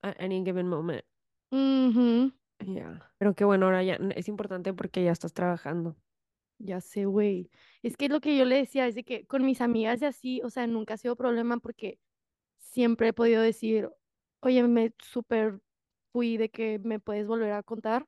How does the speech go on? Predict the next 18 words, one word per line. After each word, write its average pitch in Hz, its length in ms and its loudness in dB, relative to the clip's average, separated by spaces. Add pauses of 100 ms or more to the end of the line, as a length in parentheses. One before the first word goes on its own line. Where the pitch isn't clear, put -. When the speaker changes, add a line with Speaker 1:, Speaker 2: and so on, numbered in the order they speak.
(100)
Speaker 2:
o 220 80 -8
de 220 120 -4
que, 214 180 -6
"Neta, 226 280 -4
no 247 100 0
te 240 80 -4
escuché, 214 340 -6
¿me 208 80 -4
lo 202 80 -4
puedes 214 180 -4
volver 220 200 2
a 214 40 2
repetir?". 233 480 -4 (140)
Speaker 1:
Or 302 240 4
you 370 120 8
just 330 220 6
nod. 190 480 4 (480)
Speaker 2:
<laughs> - 760 -2